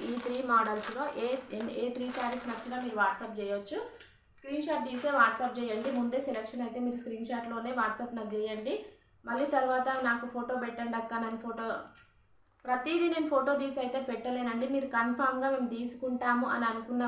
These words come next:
వాళ్ళు మాత్రమే మీరు WhatsApp చేయండి, ఓకేనా? అలాగే వాళ్ళు మాత్రమే నాకు ఫోటోలు పెట్టండి అక్క, నేను ఫిక్స్ తీసుకుంటాను అని అంటే మాత్రమే మీరు ఫొటోస్ పెట్టమని అడగండి, ఓకేనా? థౌజండ్ రూపీస్కి ఎనీ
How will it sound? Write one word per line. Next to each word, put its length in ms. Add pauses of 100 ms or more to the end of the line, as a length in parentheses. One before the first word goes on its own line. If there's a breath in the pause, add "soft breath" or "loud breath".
వాళ్ళు 200 (100)
మాత్రమే 400 (600 loud breath)
మీరు 220
WhatsApp 420
చేయండి, 380 (140)
ఓకేనా? 340 (100)
అలాగే 300 (100)
వాళ్ళు 240 (120)
మాత్రమే 360 (100)
నాకు 220
ఫోటోలు 360
పెట్టండి 340
అక్క, 100 (100)
నేను 200
ఫిక్స్ 220 (120)
తీసుకుంటాను 640 (560)
అని 180
అంటే 200 (160)
మాత్రమే 460 (100)
మీరు 200 (1120)
ఫొటోస్ 360
పెట్టమని 380 (100)
అడగండి, 400 (120)
ఓకేనా? 320 (520)
థౌజండ్ 400
రూపీస్కి 380 (160)
ఎనీ 180